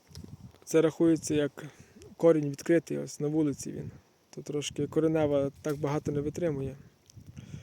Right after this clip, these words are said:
Але я думаю, нічого не буде. Мінус шістнадцять витримували, навіть там східні було вже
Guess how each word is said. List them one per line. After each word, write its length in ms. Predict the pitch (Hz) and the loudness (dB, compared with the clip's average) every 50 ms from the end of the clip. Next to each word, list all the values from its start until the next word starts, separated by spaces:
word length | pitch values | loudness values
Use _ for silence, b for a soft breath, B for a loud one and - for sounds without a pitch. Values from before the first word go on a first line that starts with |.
| B B B B B - | B B B B B -4
Але 180 | 165 170 98 | 0 2 2
я 80 | - 208 | 2 2
думаю, 280 | 185 170 160 156 151 | 2 0 0 0 -2
нічого 240 | 147 147 - 156 160 | -2 -2 -2 -2 -2
не 80 | 147 139 | -2 -4
буде. 260 | 131 135 131 139 139 135 - - - - _ _ _ _ _ _ _ _ _ _ b b b b b b b b b | -6 -8 -8 -10 -12 -18 -20 -20 -20 -20 _ _ _ _ _ _ _ _ _ _ b b b b b b b b b
Мінус 280 | 175 185 185 180 165 - | 4 6 6 6 4 2
шістнадцять 600 | - - 160 - 180 175 170 156 - - 147 147 | 0 -2 0 2 4 4 4 2 0 -6 -10 -8
витримували, 800 | 147 143 - 175 190 180 170 156 151 143 147 143 139 139 135 135 | -6 -2 0 2 2 2 2 0 0 0 0 0 0 0 0 0
навіть 240 | 139 143 139 135 - | 0 0 0 0 -2
там 180 | - 139 135 | -4 -6 -6
східні 640 | - - - - - 185 170 151 151 147 143 143 139 139 147 165 185 - _ _ _ _ b b b b b b b b b b b b b b b b _ _ _ _ _ - 151 143 135 139 | -6 -8 -8 -6 -4 -4 -4 -2 -2 -4 -4 -4 -6 -10 -14 -16 -18 -20 _ _ _ _ b b b b b b b b b b b b b b b b _ _ _ _ _ -20 -20 -20 -16 -12
було 400 | 151 147 143 139 147 143 143 143 | -12 -10 -8 -4 -2 -2 0 0
вже 400 | 139 135 139 139 135 139 139 139 | -2 -2 -4 -6 -6 -8 -10 -12